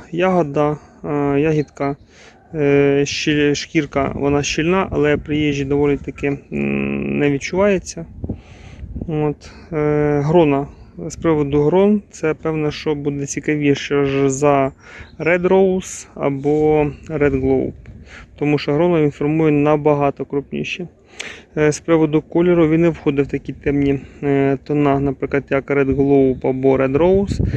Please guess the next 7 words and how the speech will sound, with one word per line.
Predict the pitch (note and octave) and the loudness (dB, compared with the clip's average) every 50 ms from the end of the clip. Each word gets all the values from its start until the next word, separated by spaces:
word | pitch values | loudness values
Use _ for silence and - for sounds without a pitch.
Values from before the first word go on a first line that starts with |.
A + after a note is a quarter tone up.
| - - - - - | -4 -6 -8 -6 -4
Він | - D#3+ D#3 D#3 D3 | 0 0 2 2 2
має | D3 D3+ D3+ D3 C#3+ | 2 2 2 2 2
більш | C#3 C#3 C#3+ D3+ D3+ D3 - | 2 0 -2 -4 -4 -4 -4
такий | - C#3+ - C#3 C#3 | -6 -4 -4 -4 -4
шоколадно-червоний | - - - - - C#3+ D3 D3 C#3 C#3 C#3 C3+ - - C#3+ C#3+ C3+ C3+ C3 C3 C3 C3 C3+ - - - - - - - - - | -6 -6 -14 -6 -4 -2 -2 -2 -2 -2 -6 -6 -6 -2 -2 0 0 0 0 0 -2 -6 -6 -8 -10 -18 -16 -16 -16 -12 -6 -2
колір. | C#3+ C3+ C3 C3 C3+ - - - - - - - - _ _ _ _ - - - - - - - - - - - - - - - | 0 0 2 0 -2 -4 -6 -12 -14 -14 -14 -20 -20 _ _ _ _ -20 -20 -20 -20 -20 -20 -20 -20 -20 -20 -20 -20 -20 -18 -12
От. | D#3 D3 C#3 C3+ C3+ C3 - - | -6 -4 -2 -2 -2 -4 -6 -14